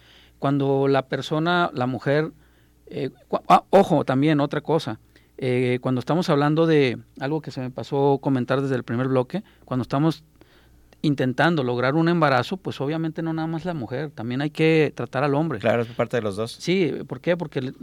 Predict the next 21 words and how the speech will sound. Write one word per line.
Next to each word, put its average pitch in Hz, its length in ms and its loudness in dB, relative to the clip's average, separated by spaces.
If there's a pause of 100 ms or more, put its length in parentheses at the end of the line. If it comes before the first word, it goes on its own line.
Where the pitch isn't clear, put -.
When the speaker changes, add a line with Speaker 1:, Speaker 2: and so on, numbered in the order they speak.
(100)
Speaker 1:
se - 200 -4
ha 139 40 2
habido, 170 400 2
se - 120 -4
ha 139 60 2
sabido 165 320 4
de 160 60 4
muchos 160 320 -2
casos 165 420 -4 (400)
donde 131 760 0 (960)
el 143 140 4
hombre 170 240 4
tiene 190 220 4
tanta 185 320 4
acidez 151 560 0
o 131 100 0
la 123 100 0
mujer 135 280 -2
tiene 160 240 -2
tanta 160 340 -4
acidez 147 520 -4